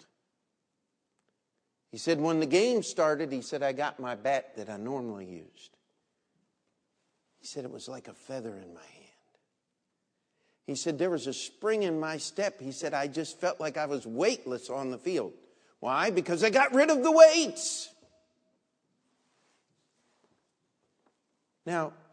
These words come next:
one thing we gotta understand, exercise has no place in the Christian life.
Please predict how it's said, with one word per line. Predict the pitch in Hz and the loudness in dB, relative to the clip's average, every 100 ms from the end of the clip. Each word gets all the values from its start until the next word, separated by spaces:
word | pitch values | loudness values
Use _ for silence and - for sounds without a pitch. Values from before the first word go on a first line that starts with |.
| _ _ _ _ _ _ _ _ _ - - _ | _ _ _ _ _ _ _ _ _ -20 -20 _
one | 185 277 | -6 -6
thing | 294 226 | -6 -6
we | 190 | -4
gotta | 165 170 - | -4 -6 -8
understand, | 143 135 127 139 92 - _ _ _ _ _ _ _ _ _ _ _ _ _ _ _ _ _ - | -8 -8 -10 -14 -18 -20 _ _ _ _ _ _ _ _ _ _ _ _ _ _ _ _ _ -6
exercise | 175 196 - 190 - 123 90 - - - - _ _ _ _ _ _ _ _ _ _ _ - | -6 -6 -6 -6 -8 -10 -12 -16 -20 -20 -20 _ _ _ _ _ _ _ _ _ _ _ -8
has | 151 120 | -6 -6
no | 131 151 | -6 -6
place | 147 151 127 104 - | -6 -6 -6 -8 -12
in | 113 | -12
the | |
Christian | - 120 - 107 | -12 -14 -12 -14
life. | 92 | -14